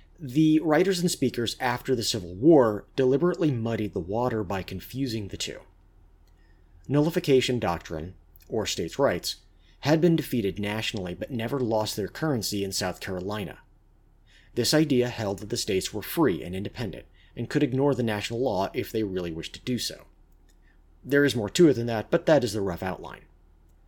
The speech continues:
Now, they held that the states were, in effect, nations unto themselves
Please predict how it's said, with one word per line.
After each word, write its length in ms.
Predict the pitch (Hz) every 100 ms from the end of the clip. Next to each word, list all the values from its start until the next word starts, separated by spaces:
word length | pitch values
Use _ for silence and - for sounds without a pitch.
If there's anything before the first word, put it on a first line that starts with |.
| _ _ - -
Now, 100 | 202
they 120 | 185
held 220 | 175 156
that 140 | 156
the 60 | 143
states 360 | - 131 - 160
were, 380 | 156 90 98 -
in 140 | 147
effect, 380 | - 85 73 - - _ -
nations 480 | 123 127 117 139 131
unto 260 | 127 113 123
themselves 560 | 135 - 87 80 85